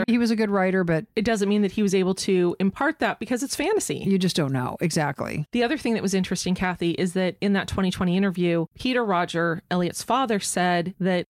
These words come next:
Speaker 2: to help encourage his son to lose his virginity, he suggested that he go to Las Vegas so that he could take advantage of some of the transactional opportunities that would be available for him there.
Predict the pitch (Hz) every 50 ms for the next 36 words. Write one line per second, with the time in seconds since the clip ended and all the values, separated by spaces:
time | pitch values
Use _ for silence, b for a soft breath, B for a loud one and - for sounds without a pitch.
0 | _ - - 202 - - 196 196 - - - - _ 196 196 190 - - 226 247
1 | 247 196 - - 202 190 - - - 180 175 170 165 165 165 175 - _ - -
2 | - 190 190 247 339 381 403 - 285 220 - - 180 175 - 175 165 165 160 160
3 | 165 175 - - 214 208 208 202 - 196 - - 190 - 214 202 - - 214 185
4 | 196 165 - - 196 180 208 190 180 - - 165 160 160 - - - 320 381 330
5 | 214 196 175 175 - - - _ _ - - 214 190 196 - 175 - 196 180 -
6 | 190 180 - - 208 196 190 - - 180 165 196 185 185 185 180 170 175 185 180
7 | 180 165 - _ _ _ - - - 208 196 196 190 175 175 185 185 175 175 175
8 | - - 190 190 190 208 262 302 - - - 220 190 151 117 165 - 175 165 -
9 | 170 165 165 165 151 156 160 - 180 165 - 175 175 175 170 160 165 160 151 160
10 | 165 170 160 - - 147 147 165 151 147 143 139 - -